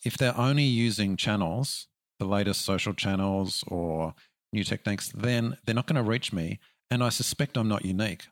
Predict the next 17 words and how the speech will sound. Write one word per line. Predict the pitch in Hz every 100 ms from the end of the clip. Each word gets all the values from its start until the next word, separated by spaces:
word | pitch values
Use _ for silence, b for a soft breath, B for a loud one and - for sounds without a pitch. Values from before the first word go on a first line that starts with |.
| -
I |
suspect | 98 104 - 104
a | 90
lot | 92 123
of | 175
people | 98 80 - - _ _ _
are | 98
similar | 92 - 117 104
to | 95 101
me. | 95 90 90 B B -
As | 135 113
we've | 110 117 110 117 95 - - _ _ _ -
proactively | 120 113 131 - 123 104 92
tried | 90 - 107 104 98
to | 110
reduce | 98 87 85 - 110 131 -
distractions | - - - 92 - - 92 - - -